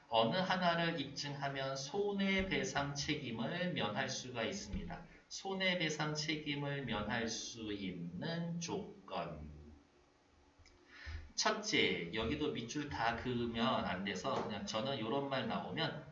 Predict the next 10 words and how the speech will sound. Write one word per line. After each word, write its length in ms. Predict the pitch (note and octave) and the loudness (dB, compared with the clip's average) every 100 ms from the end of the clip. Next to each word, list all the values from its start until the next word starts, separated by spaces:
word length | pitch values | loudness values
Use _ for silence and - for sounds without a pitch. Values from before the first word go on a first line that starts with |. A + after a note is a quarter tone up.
| - | -8
첫째, 800 | - F#3 F3 - - E3 E3 E3 | -4 -2 -4 -6 -2 0 0 -4
둘째, 720 | - A2 G#2 G#2 - A#2 A2+ A2 | -6 -6 -6 -6 -6 -4 -4 -2
요런 360 | G#2 B2+ C3+ | -2 -2 0
말, 340 | B2+ A2+ A#2 - | 0 0 0 -4
셋째, 760 | - C3+ - - C3 B2+ - - - B2 | -2 -2 -2 -6 -4 -4 -6 -14 -16 -6
요런 480 | A#2+ D3 D3+ B2+ - | 0 2 2 -2 -4
애들만 720 | G#2+ G#2 A2 G#2+ F#2+ - G#2+ - | -2 -2 -2 -4 -4 -4 -4 -6
그냥 180 | F3 | -6
체크를 500 | - A3+ - E3 - - | -4 -4 -4 -2 -2 0
해놔요. 380 | - - F#2+ | -2 -2 -6